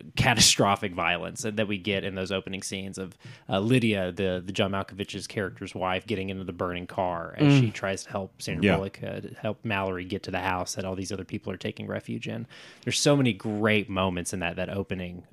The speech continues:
Speaker 1: uh, moment of that scene of catastrophe. That was one of those moments that I'm like, this movie is punching above its weight class as far as, like,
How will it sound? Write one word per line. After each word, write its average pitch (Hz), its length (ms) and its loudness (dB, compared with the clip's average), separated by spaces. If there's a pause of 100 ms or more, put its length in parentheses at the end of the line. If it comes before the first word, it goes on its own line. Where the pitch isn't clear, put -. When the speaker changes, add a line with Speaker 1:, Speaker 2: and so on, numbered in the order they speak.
Speaker 1:
uh, 90 360 -10 (180)
moment 101 300 -2
of 87 100 -10
that 92 180 -6
scene 110 240 0
of 90 80 -6
catastrophe. - 720 -8 (320)
That 196 140 8
was 262 80 8
one 269 100 10
of 262 60 10
those 220 80 8
moments 180 300 8
that 143 80 8
I'm 135 120 8
like, 107 380 4
this 110 340 4
movie 110 540 6 (320)
is 110 240 0
punching 113 400 4
above 101 200 4
its 101 120 -2
weight 127 180 4
class 87 340 -4
as 95 80 -6
far 92 280 0
as, 90 180 -2
like, 90 320 -4